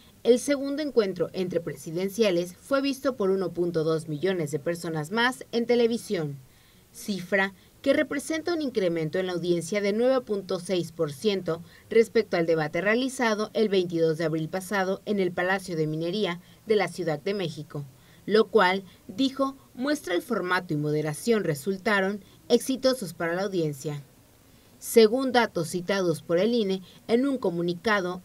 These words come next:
en las veintiocho ciudades más importantes del país, doce punto sesenta y cuatro millones de personas vieron al menos un minuto del programa.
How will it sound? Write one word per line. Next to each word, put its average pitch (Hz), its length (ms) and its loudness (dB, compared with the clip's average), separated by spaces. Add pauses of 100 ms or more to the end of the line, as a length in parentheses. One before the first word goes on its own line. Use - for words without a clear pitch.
en 208 120 0
las 185 220 -2
veintiocho 190 520 0
ciudades 165 520 -2
más 180 240 -4
importantes 160 640 -4
del 156 160 -2
país, 208 420 0 (320)
doce 262 400 6
punto 214 380 2
sesenta 180 420 0
y 160 60 4
cuatro 180 340 0
millones 160 480 2
de 151 80 -4
personas 180 680 -2 (260)
vieron 302 340 0
al 214 120 0
menos 185 480 -2
un 214 200 4
minuto 175 340 0
del 160 140 6
programa. 165 600 0